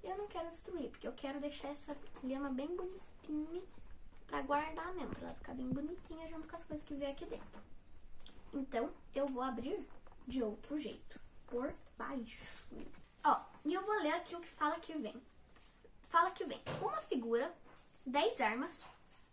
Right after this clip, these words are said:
quatro back blings e oito materiais de construção. Então agora vamos abrir a Lhama,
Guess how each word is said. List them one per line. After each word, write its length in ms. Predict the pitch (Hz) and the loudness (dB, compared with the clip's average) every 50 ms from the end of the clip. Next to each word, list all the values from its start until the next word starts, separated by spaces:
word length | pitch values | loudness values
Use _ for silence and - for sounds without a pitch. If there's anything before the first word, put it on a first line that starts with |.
| - | 6
quatro 280 | - 320 339 - - 415 | 10 10 10 10 8 4
back 240 | 349 330 330 330 - 254 | 4 4 4 4 2 2
blings 480 | 269 254 262 330 453 480 - - - - - - - - - - - - - - | 2 4 2 2 0 -2 -6 -8 -12 -12 -14 -14 -16 -16 -16 -18 -16 -16 -14 -8
e 120 | - 339 339 - | -6 -6 -2 0
oito 260 | 277 302 359 370 415 | 2 2 2 2 0
materiais 520 | 403 403 392 - 381 381 330 240 247 269 262 | -4 -4 -4 -4 -2 0 0 2 2 0 -2
de 80 | - | -4
construção. 720 | - - 269 277 - - 302 359 - - - - - - - - - - - - - - - - - - - - - - - - - - - - - - - - - - - - - - - - | -4 -6 -6 -6 -6 -8 -8 -6 -4 -2 0 0 0 -2 -4 -8 -14 -18 -18 -18 -18 -18 -18 -18 -18 -18 -18 -18 -18 -20 -20 -18 -16 -16 -14 -12 -12 -14 -14 -14 -18 -20 -20 -20 -20 -18 -4 0
Então 320 | 294 277 262 254 247 240 254 | 2 2 4 2 2 2 2
agora 320 | 269 233 226 233 262 254 | 2 2 2 0 0 0
vamos 500 | 262 240 226 240 294 - - - - - - - - | 0 0 0 0 -2 -2 -4 -6 -6 -8 -8 -6 -4
abrir 320 | 392 269 233 233 262 - - - - - - - - - - - - - - - - - - - - - | -2 0 0 0 -2 -4 -6 -12 -16 -18 -18 -18 -18 -8 -6 -4 -4 -4 -6 -8 -12 -16 -16 -16 -8 -4
a 40 | 392 | 0
Lhama, 400 | 320 254 226 226 233 254 302 392 | 0 2 2 2 0 0 -2 -2